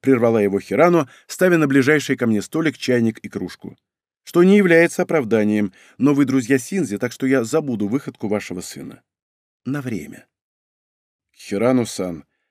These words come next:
пожевал губами Дай. "Мой сын был неправ, и я искренне извиняюсь за него. Но угрожать все-таки не стоит". Налив в кружку чай, Хирану выпрямилась, держа в руках пустой поднос.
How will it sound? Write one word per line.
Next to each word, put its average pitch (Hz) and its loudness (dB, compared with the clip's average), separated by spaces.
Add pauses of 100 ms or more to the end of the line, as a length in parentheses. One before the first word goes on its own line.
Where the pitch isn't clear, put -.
(280)
пожевал 110 0
губами 98 -4
Дай. - -16 (880)
"Мой 110 0
сын 135 2
был 120 2
неправ, 117 0 (500)
и 113 -4
я 123 4
искренне 135 0
извиняюсь 120 0
за 87 -12
него. - -14 (760)
Но 117 2
угрожать 127 4
все-таки 110 -6
не 98 -4
стоит". - -20 (1200)
Налив 143 2
в - -20
кружку 135 -2
чай, 180 0
Хирану 107 -2
выпрямилась, 165 -2 (240)
держа 131 4
в 160 -4
руках 147 -2
пустой 113 -6
поднос. - -10